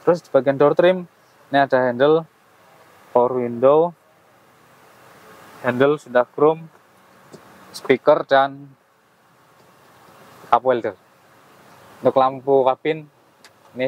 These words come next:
juga masih nyala, masih berfungsi ya. Untuk A C itu hanya dari depan aja, bagian baris keduanya itu belum ada ya.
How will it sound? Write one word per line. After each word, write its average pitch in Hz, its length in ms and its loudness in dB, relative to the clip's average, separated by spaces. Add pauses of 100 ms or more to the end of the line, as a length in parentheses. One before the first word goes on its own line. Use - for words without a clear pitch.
juga 104 560 0 (320)
masih 104 400 0
nyala, 104 240 0 (160)
masih 104 320 -6
berfungsi 107 480 0
ya. 101 80 0 (480)
Untuk 120 160 -4
A 110 160 2
C 131 240 -2
itu 127 240 -2
hanya 110 240 -6
dari 101 240 -4
depan - 320 -4
aja, 117 400 -4 (320)
bagian 107 400 -4
baris 107 160 -2
keduanya 107 560 -2
itu 113 160 -4
belum 101 240 -2
ada 101 320 0
ya. - 40 -16